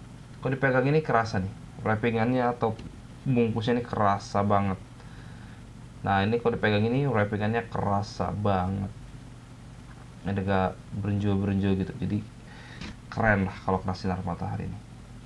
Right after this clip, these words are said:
Tuh, kan ini keren tuh. Kerasa. Di sini ada spek. Ada red cyber. Ada tulisan apa sih ini? Volute.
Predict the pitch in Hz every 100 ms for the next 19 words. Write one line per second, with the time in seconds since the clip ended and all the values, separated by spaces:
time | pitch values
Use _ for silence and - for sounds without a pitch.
0 | - - - - - 90 92 - 87 90
1 | - - - - - - - - - 104
2 | - - - - - - - - - -
3 | - - - - - 107 90 95 92 101
4 | - 98 - - - - - - - -
5 | - - - - - - - 120 113 90
6 | 87 85 113 117 107 - 92 85 101 113
7 | - - - - - - - - - -
8 | - - - - - - - - - -
9 | - - - - - - 104 107 98 104
10 | 110 139 - - - - - - - -
11 | - - - - - - - - - -
12 | - - - 95 87 90 -